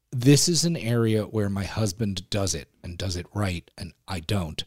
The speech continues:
And I'm not just saying this because I want that very special sexual thing that you do. Um, it's because, uh, there's, <sighs> uh, I get triggered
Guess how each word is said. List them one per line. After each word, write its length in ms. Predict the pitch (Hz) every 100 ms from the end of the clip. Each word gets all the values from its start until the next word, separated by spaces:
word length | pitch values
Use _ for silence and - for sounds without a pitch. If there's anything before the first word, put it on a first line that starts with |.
| - -
And 100 | 110
I'm 80 | 110
not 160 | 131
just 220 | 131 139 -
saying 220 | 117 110
this 120 | 101
because 260 | - 98 90
I 60 |
want 200 | 90 90
that 140 | 90 85
very 160 | 90
special 360 | 87 98 85 90
sexual 360 | 95 90 113
thing 200 | 107 123
that 160 | 123 -
you 60 | 131
do. 200 | 139 - _ - -
Um, 360 | 113 113 107 107 - - - -
it's 220 | - 135 -
because, 840 | 135 127 - 147 147 147 131 - - - - _ -
uh, 320 | 120 113 113 - _ -
there's, 500 | 123 131 127 117 - _ _
<sighs> 160 | _
uh, 760 | - - - - - - 110 107
I 160 | - 143
get 280 | 147 165 -
triggered 680 | - - 110 127 151 170